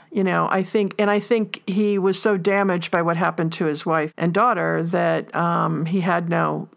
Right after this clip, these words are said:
you know, the emotion, the personal, uh, empathy, even, you know, when he, when he, uh, goes into Diaz's house, and we won't do a spoiler here, but,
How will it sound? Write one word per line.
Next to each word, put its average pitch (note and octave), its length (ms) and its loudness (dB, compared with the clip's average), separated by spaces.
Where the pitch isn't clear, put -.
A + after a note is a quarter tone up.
you F#3 120 -2
know, E3 100 0
the F3 120 0
emotion, E3+ 640 0
the F#3 160 -4
personal, F3+ 880 0
uh, E3+ 400 -2
empathy, F#3 760 0
even, G#3+ 440 0
you F#3+ 100 0
know, F3+ 180 2
when E3+ 220 0
he, E3+ 360 0
when E3+ 220 -2
he, E3+ 340 -2
uh, D#3+ 280 0
goes F#3 180 0
into F3+ 200 0
Diaz's E3+ 540 -2
house, D#3+ 340 0
and F3 80 -2
we E3+ 80 0
won't D#3+ 400 -2
do F3 120 -2
a E3 40 0
spoiler E3+ 480 0
here, E3+ 220 0
but, E3 320 0